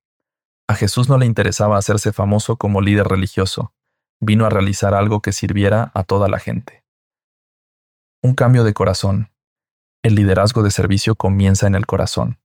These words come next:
El problema es que todos empezamos la vida con un corazón centrado en nosotros mismos. Por ello, tenemos la tendencia a buscar nuestro propio beneficio por encima de todo.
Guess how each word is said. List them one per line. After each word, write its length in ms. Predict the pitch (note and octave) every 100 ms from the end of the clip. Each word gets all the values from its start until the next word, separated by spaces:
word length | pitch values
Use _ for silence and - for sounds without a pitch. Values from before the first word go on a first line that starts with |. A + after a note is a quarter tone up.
| _ _ _ _ _ _ -
El 140 | G#2
problema 640 | G2 G2 G2+ G#2 G2+ B2+
es 140 | - -
que 120 | A#2
todos 380 | - A#2 A#2+ A#2+
empezamos 560 | G#2+ F#2+ - A2+ A2+
la 100 | G#2+
vida 440 | G2 G2 G2+ A2+ -
con 200 | - G2+
un 100 | A#2
corazón 420 | B2 G#2 - G#2+
centrado 480 | G#2 G2+ G2+ G2+ G#2
en 80 | G#2
nosotros 500 | G2+ - - F#2+ -
mismos. 520 | A2 - - - - _ _ _ _
Por 160 | - F#2+
ello, 460 | G#2+ G#2+ G#2 B2 _
tenemos 360 | A2 G#2 A2
la 100 | G#2
tendencia 480 | F#2+ G2+ G#2 G#2+ A#2+
a 40 | G#2+
buscar 420 | G2+ - G#2+ G#2+
nuestro 300 | G#2 - -
propio 300 | A2+ G#2 A2
beneficio 540 | G2+ G2+ - C3 B2
por 160 | A#2 G2+
encima 380 | F#2+ - G#2 G2
de 100 | -
todo. 380 | - F2+ B2